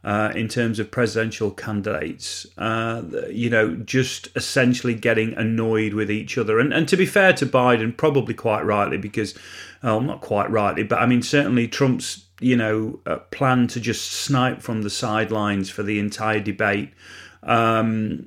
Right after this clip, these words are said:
was, you know, w-, was, was, was fairly awful. Um, and, and I guess when you, if you look at it as a single event, you just go, "Wow,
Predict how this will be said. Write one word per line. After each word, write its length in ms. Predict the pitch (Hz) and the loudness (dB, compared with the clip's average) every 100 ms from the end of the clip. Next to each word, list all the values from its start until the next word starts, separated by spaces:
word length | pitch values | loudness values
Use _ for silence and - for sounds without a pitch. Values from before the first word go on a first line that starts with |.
| - | -10
was, 540 | 131 127 123 101 - - | 0 4 4 4 -8 -10
you 240 | 104 127 | -2 2
know, 280 | 110 101 95 | 4 4 0
w-, 680 | - - 87 87 123 139 - | -6 -10 -8 -4 2 2 2
was, 480 | 127 131 - - - | 0 0 -2 -14 -8
was, 320 | 131 135 - | -4 -4 -2
was 180 | 139 135 | -4 -2
fairly 360 | 156 143 120 | 2 4 6
awful. 580 | 107 107 - - 120 - - _ | 6 8 6 4 -6 -8 -16 _
Um, 800 | - 117 117 117 117 117 113 110 - - - - - - | -2 0 2 2 0 0 -2 -4 -10 -20 -20 -20 -20 2
and, 240 | 151 170 - - | 4 4 2 2
and 460 | 175 175 180 - - | 2 4 0 -2 0
I 100 | 170 | 0
guess 300 | 165 208 - | 4 2 2
when 140 | 180 | 2
you, 180 | 185 165 | 2 2
if 160 | 135 - | 0 0
you 100 | 185 | 2
look 180 | 185 190 | 2 2
at 80 | 135 | 0
it 20 | |
as 100 | 151 | 0
a 60 | |
single 340 | 143 170 147 135 | -2 0 2 2
event, 340 | 123 117 110 | 2 2 2
you 120 | 131 | 0
just 240 | 135 143 - | 2 0 4
go, 180 | 127 123 | 4 6
"Wow, 600 | 120 120 117 110 107 | 6 6 6 4 2